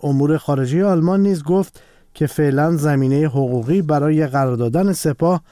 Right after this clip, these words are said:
در لیست سازمان‌های تروریستی را نداریم. روز دوشنبه هم زمان با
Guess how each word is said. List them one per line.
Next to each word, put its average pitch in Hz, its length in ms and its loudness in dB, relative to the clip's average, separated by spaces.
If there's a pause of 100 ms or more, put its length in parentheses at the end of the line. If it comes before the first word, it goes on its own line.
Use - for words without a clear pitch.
(340)
در 170 140 0
لیست 185 340 0
سازمان‌های 139 760 0
تروریستی 117 640 -2
را 120 160 2
نداریم. 95 800 -2 (520)
روز 117 200 0
دوشنبه 131 600 0
هم 175 260 0
زمان 151 520 0
با 160 300 2